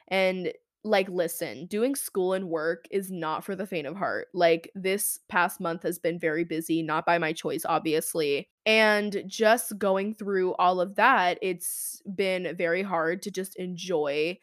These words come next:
the smaller things in life, like being in bed early and, you know, enjoying my favorite meal. And it brought me right back to a time where I was really trying to shape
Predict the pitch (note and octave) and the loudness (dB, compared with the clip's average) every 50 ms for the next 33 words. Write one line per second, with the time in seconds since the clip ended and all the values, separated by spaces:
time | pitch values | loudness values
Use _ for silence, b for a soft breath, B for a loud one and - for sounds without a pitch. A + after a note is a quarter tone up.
0 | b b b b - F#3 F#3+ - - - G3+ D#3+ D#3+ D#3+ E3 F3 G#3+ - F3+ F3+ | b b b b -8 -6 -4 -4 -4 -4 -4 -4 -2 -2 -2 -2 -2 -4 -4 -4
1 | F3 - E3+ D#3 D#3+ D#3 C#3 C#3 E3 G3+ G3+ - F#3+ E3+ F3+ E3+ - F3+ D#3+ D3+ | -4 -6 -6 -6 -4 -4 0 0 0 0 0 0 0 0 -2 -2 -4 -4 -4 -2
2 | D#3+ E3 F3+ G3 G#3+ G3+ C4 C4+ B3+ A#3 - - F#3+ F#3 F3+ E3+ E3 D#3+ D#3 D#3+ | -2 -2 -2 -2 0 4 6 6 6 6 4 2 0 2 2 0 0 0 -2 -2
3 | D#3+ D#3 - - E3+ E3 E3+ E3 E3 E3+ E3 E3+ - F3 F3 E3+ E3 E3 F3 F3 | -2 -4 -4 -4 -2 -2 -2 -2 -2 -4 -4 -6 -6 -4 -2 -2 -2 -2 -4 -4
4 | F#3+ D#3 D#3 F3+ F#3 F3+ - - F3+ F#3 F3+ G3 F#3 - G3 G3 G#3+ A#3+ B3 G#3 | -6 -6 -6 -6 -6 -4 -2 -2 -2 0 0 -2 -2 -2 -2 -2 0 2 2 4
5 | F3+ E3 D#3+ D#3 D#3+ F#3+ B B B B B B B B - A3+ A#3 A#3+ G#3+ G3+ | 2 2 2 0 -2 -4 B B B B B B B B -2 2 2 2 2 2
6 | A3 A#3 A#3 A#3+ A#3+ D4 D4+ C4+ G#3+ G3+ G3+ G#3 F#3+ G3 F#3 F3+ F#3 - - G3+ | 6 8 8 8 6 4 0 2 4 4 4 4 2 2 2 2 0 -2 -4 -6
7 | F3 F3 - - - A#3 C4+ D4 C#4 A3 F#3 F3 E3 - - F#3 F#3+ F#3+ F#3 F3 | -6 -6 -6 -8 -4 -2 0 2 2 2 0 0 -4 -6 -6 -2 0 2 4 4
8 | F3 E3+ - - F#3+ F#3+ G#3 F#3+ F#3 F#3+ G3 F#3 G#3+ A3 - - - E3+ D#3 E3 | 4 2 2 2 0 0 -2 -2 -2 -2 -2 0 -2 -2 -4 -6 -6 -4 -4 -2
9 | F3+ F#3+ G3+ F#3+ - - G3+ F#3+ F#3 F#3 F#3 F#3 F3+ F3+ E3 - - - - - | -2 -4 -6 -8 -8 -8 -6 -4 -4 -2 -2 0 0 0 0 -2 -4 -6 -4 -2
10 | F3+ F3+ F3+ | 0 0 -2